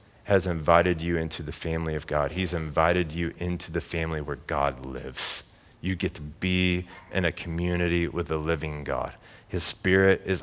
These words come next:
upon every person that has called on the name of Jesus right here in this room, and you get to be a part of it. And one day, what we experience in part,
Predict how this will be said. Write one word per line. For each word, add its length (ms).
upon 640
every 260
person 480
that 120
has 180
called 400
on 120
the 60
name 400
of 60
Jesus 480
right 260
here 360
in 320
this 280
room, 180
and 140
you 180
get 140
to 80
be 140
a 40
part 280
of 100
it. 100
And 140
one 220
day, 360
what 160
we 120
experience 520
in 80
part, 380